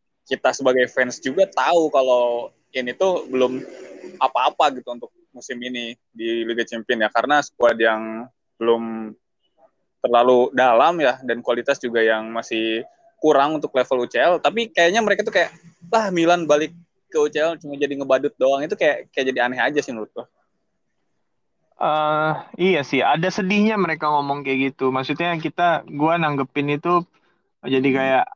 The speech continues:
Speaker 2: "Aduh, tim gua dikelecehin begini." <laughs> Tapi nggak apa-apa, Ngap, gitu. Karena kita fans Milan dari awal semua udah tahu kan,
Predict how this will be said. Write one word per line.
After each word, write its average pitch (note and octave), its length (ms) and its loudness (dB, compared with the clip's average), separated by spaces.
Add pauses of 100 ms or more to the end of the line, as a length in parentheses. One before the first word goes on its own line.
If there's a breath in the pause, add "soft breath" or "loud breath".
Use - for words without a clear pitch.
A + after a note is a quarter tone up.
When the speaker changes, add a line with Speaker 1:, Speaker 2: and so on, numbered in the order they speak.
(160)
Speaker 2:
"Aduh, C3+ 480 0
tim C3+ 240 -4
gua D3 480 0
dikelecehin C3 960 0
begini." D3 400 2
<laughs> A3 1200 -4
Tapi E3 160 -2 (120)
nggak F3+ 120 2
apa-apa, G3 360 2
Ngap, D3+ 240 0
gitu. C#3+ 240 0
Karena G#3 400 0
kita A#3+ 240 -2
fans G3 320 -2
Milan G#3 240 0
dari E3 160 0
awal D#3+ 320 4
semua F#3 320 0
udah C#3 160 0
tahu C3+ 320 0
kan, A#2 320 -2